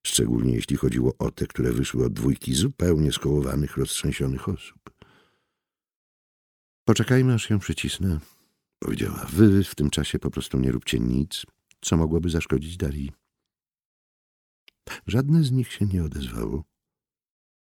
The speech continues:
Joanna paliła w ciszy, która zdawała się sprawiać, że czas zwalnia. Po chwili Chyłka zgasiła papierosa, mimo że nie dopaliła go do końca. Chciała jak najszybciej opuścić ten dom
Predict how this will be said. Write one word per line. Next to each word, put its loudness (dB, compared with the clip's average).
Joanna 4
paliła -2
w -14
ciszy, -8
która -6
zdawała -4
się -4
sprawiać, -6
że -6
czas -10
zwalnia. -6
Po 2
chwili 0
Chyłka -2
zgasiła -2
papierosa, -4
mimo 2
że -4
nie 2
dopaliła -2
go -4
do -6
końca. -6
Chciała -6
jak -4
najszybciej -4
opuścić -8
ten -10
dom -8